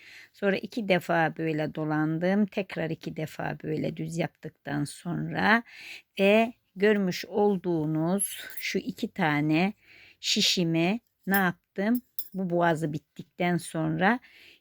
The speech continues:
iğneye taktım. Taktıktan sonra ister ön tarafı örün, ökçesini, il-, ipi çektikten sonra tekrar ora açılıyor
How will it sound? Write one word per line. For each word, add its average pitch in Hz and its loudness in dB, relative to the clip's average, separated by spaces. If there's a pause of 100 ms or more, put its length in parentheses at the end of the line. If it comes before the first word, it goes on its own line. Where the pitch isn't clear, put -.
iğneye 185 4
taktım. 226 2 (100)
Taktıktan 190 0
sonra 180 4 (1700)
ister 214 4 (380)
ön 220 2
tarafı 175 2
örün, 175 2 (520)
ökçesini, 170 0 (880)
il-, 208 2
ipi - -8
çektikten 196 -2
sonra 156 0
tekrar 175 0
ora 170 2
açılıyor 185 2